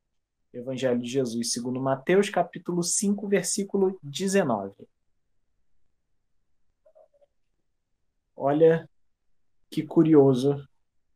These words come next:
porque a gente pensa sempre que na questão de,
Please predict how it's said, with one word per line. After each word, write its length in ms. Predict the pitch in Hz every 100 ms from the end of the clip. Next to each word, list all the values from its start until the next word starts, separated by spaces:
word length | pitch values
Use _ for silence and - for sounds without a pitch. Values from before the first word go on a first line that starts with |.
| _ _
porque 300 | 151 143 160
a 80 | 151
gente 340 | 143 165 - -
pensa 520 | 160 165 165 180 170 _
sempre 640 | - - 175 180 180 196 190
que 400 | - 190 190 180 175 165 - _ _ _ _ _ _ _ _ _ _ _ _ _ -
na 160 | 160
questão 420 | 165 170 - 175
de, 460 | 170 170 170 165 160